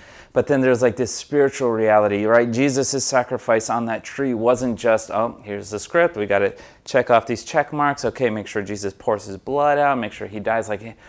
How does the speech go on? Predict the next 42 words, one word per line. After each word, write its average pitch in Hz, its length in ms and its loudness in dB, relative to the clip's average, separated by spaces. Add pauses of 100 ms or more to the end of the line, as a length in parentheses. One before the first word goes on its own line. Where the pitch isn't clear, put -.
(160)
there's 127 160 -2
always, 120 260 2
like, 107 160 -2
so - 260 -8
much 127 220 -4
more 117 220 -4
happening 101 500 -6
as 98 160 -12
well. 107 240 -2
There's, 101 220 -6
like, 101 140 -10
this 107 240 -8
whole 123 300 -4
spiritual 123 680 -6
side 107 260 0
of 107 140 -6
what 107 200 -4 (460)
Jesus 123 440 -2
was 104 200 -6
doing. 120 380 -2
And 113 80 -2
on 123 200 0
that 113 220 -4
cross, 117 460 2
like, 101 160 -8
a 107 200 -10
really 120 540 -2
big 107 320 -8
spiritual 113 600 -4
act 107 320 -6
was 98 160 -8
happening, 98 600 -8 (380)
that, 113 140 0
like, 104 220 -2
Jesus 110 460 -4
was 107 200 0
actually 107 600 -2
being 101 320 -6
forsaken 101 640 -4
by 90 160 -8
his 95 200 -10
Father. - 420 -16